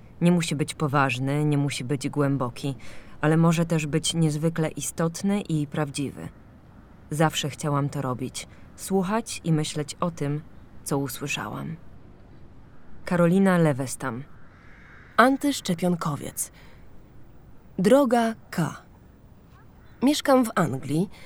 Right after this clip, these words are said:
Speaker 2: obracam się w postępowym środowisku, mam fajnych znajomych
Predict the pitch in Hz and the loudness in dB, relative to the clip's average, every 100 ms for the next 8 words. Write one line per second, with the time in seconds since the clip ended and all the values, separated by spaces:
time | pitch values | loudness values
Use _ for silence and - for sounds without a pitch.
0 | - - - 196 208 208 202 185 - 190 | -20 -8 4 4 6 4 2 2 2 0
1 | - 202 - 196 190 170 147 147 165 165 | 0 -8 0 0 2 0 0 -2 2 2
2 | 151 165 - - 269 202 170 160 165 160 | 2 0 -2 -4 -2 0 -2 -2 0 2
3 | 151 147 151 147 151 143 160 240 262 | 2 0 -6 -4 -2 0 -2 -2 -4